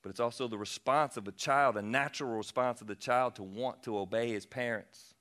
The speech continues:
especially when led well. Tim Keller says this, "It's respect for parents that is the basis for every other kind of respect and every other kind of authority." It's the foundation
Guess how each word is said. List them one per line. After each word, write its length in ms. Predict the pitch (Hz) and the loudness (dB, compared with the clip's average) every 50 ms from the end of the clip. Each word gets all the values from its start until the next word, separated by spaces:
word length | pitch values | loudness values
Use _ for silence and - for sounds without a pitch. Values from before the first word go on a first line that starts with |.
| _ _ _ | _ _ _
especially 460 | - - _ - 120 120 - - 98 | -20 -20 _ -4 -4 -4 -4 -6 -8
when 200 | 95 95 98 95 | -8 -6 -6 -4
led 220 | 98 107 113 101 87 | -2 -4 -4 -4 -6
well. 220 | 90 87 80 78 _ _ _ _ _ _ _ _ _ _ _ _ _ _ _ _ _ _ _ _ _ _ _ _ _ _ _ _ _ _ _ _ _ | -8 -10 -10 -10 _ _ _ _ _ _ _ _ _ _ _ _ _ _ _ _ _ _ _ _ _ _ _ _ _ _ _ _ _ _ _ _ _
Tim 160 | - 107 92 | -6 -6 -6
Keller 240 | - - 113 101 92 | -2 0 0 0 0
says 300 | 90 - 101 98 87 90 | -2 -4 -4 -4 -4 -4
this, 480 | 98 107 101 90 85 - - - - - | -4 -4 -4 -4 -4 -8 -12 -16 -14 -14
"It's 180 | - 98 - - | -14 -14 -12 -10
respect 400 | 87 - - - 139 131 - - | -10 -10 -2 0 0 0 2 -2
for 80 | 107 | -10
parents 680 | - - - - 147 143 123 98 - - - - - - | -10 -8 -8 -6 -4 -2 -4 -4 -4 -8 -16 -18 -14 -4
that 160 | 107 107 107 | -2 -2 -2
is 80 | 95 95 | -2 -4
the 100 | 101 95 | -10 -8
basis 440 | 87 120 123 131 127 - 123 - | -2 -2 -2 -2 -2 -8 -12 -12
for 180 | - - 98 - - - | -8 -8 -8 -8 -4 -4
every 420 | 127 143 139 139 143 143 139 - - | -4 -4 -4 -6 -8 -8 -8 -6 -2
other 260 | 117 127 123 127 123 | -2 -2 0 -2 -4
kind 380 | 120 - - 117 117 120 120 107 | -6 -6 -6 -4 -2 -2 -2 -4
of 100 | 98 95 | -6 -8
respect 500 | 95 - - - - 123 117 104 - - | -8 -10 -10 -6 -2 -2 -2 -2 -2 -8
and 100 | 95 85 _ - | -14 -14 _ -4
every 320 | 113 127 123 131 127 - - | -4 -4 -2 -4 -10 -8 -4
other 240 | 110 117 107 104 95 | -6 -4 -4 -4 -8
kind 400 | - - - 104 107 107 101 90 | -8 -12 -12 -10 -10 -8 -8 -10
of 80 | 85 | -12
authority." 560 | 80 - _ - 95 95 90 85 80 78 73 _ _ _ _ _ _ _ _ _ _ _ _ _ _ _ _ _ _ _ _ _ _ _ _ _ _ _ _ _ _ _ _ _ _ _ | -14 -20 _ -8 -4 -2 -2 -4 -4 -8 -16 _ _ _ _ _ _ _ _ _ _ _ _ _ _ _ _ _ _ _ _ _ _ _ _ _ _ _ _ _ _ _ _ _ _ _
It's 100 | - - | -20 -16
the 120 | - - - | -16 -16 -14
foundation 1000 | - - 110 110 98 92 87 82 98 107 110 113 - - 120 117 113 117 117 | -6 -4 -4 -4 -4 -6 -8 -4 -2 -2 -2 -2 -4 -6 -8 -8 -8 -8 -10